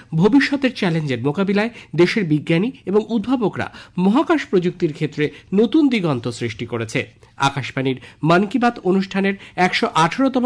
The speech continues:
পর্বে গতকাল শ্রী মোদী মহাকাশ ক্ষেত্রে ভারতের সাম্প্রতিক কৃতিত্বগুলির প্রশংসা করেন। প্রধানমন্ত্রী স্পেস ডকিংয়ের প্রশংসা করে বলেন, মহাকাশ স্টেশনে নিয়মিত সরবরাহ বজায় রাখতে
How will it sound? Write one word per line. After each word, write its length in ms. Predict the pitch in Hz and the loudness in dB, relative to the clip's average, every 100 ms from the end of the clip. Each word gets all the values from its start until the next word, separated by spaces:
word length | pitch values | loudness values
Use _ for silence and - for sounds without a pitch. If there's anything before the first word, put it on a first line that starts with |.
| 240 | 0
পর্বে 300 | 240 220 226 | 0 0 0
গতকাল 380 | 202 196 196 190 | -2 -2 -2 -2
শ্রী 180 | 190 185 | -2 0
মোদী 280 | 156 135 185 - - | 0 0 -4 -6 -4
মহাকাশ 380 | 185 220 294 277 - | 2 2 4 0 0
ক্ষেত্রে 280 | 254 - 254 | -4 -2 -2
ভারতের 360 | 180 156 151 | -2 -2 -2
সাম্প্রতিক 480 | 143 139 131 147 160 151 | -4 -2 -4 -6 -8 -6
কৃতিত্বগুলির 680 | 202 240 - 220 220 214 | -4 -4 -4 -2 -2 -2
প্রশংসা 400 | 240 240 202 147 | -2 -2 -2 -4
করেন। 240 | 127 120 101 - - - - - | -4 -4 -4 -10 -18 -20 -10 0
প্রধানমন্ত্রী 540 | 202 269 175 113 127 120 - | 2 4 2 -2 -4 -8 -12
স্পেস 280 | - 254 277 | -4 2 2
ডকিংয়ের 380 | 262 247 254 247 | 2 0 0 0
প্রশংসা 340 | 214 202 214 214 | 0 -2 -4 -4
করে 160 | 202 202 | -2 -2
বলেন, 240 | 190 208 262 - - | 0 -2 -4 -10 -2
মহাকাশ 400 | 185 233 254 254 | 2 2 2 -2
স্টেশনে 360 | - 220 226 226 | 0 0 0 0
নিয়মিত 340 | 196 185 190 | 2 2 0
সরবরাহ 460 | 196 160 139 143 185 | -2 -2 0 0 0
বজায় 320 | 226 220 208 202 | -2 -2 0 -2
রাখতে 240 | 196 220 | -2 -6